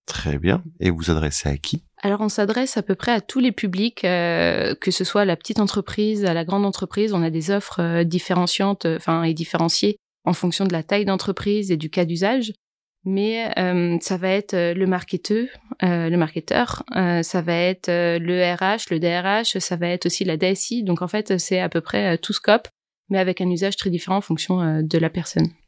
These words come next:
Speaker 1: Justement, c'est quoi les différents types de solutions que vous proposez en chatbot ?
Speaker 2: Alors,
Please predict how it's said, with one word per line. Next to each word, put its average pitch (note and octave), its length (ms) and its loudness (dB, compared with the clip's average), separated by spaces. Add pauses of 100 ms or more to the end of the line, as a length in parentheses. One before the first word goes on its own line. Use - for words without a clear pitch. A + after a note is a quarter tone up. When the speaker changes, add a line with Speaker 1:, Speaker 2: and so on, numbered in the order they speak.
(160)
Speaker 1:
Justement, F#2 440 0
c'est - 180 -4
quoi G#2 220 0
les D#2+ 180 2
différents D#2 380 0
types F2 240 -4
de - 80 -4
solutions E2 400 0
que E2+ 60 4
vous E2 80 0
proposez D#2 640 -2
en D#2+ 100 2
chatbot ? D2+ 460 -4 (220)
Speaker 2:
Alors, F#3+ 380 -2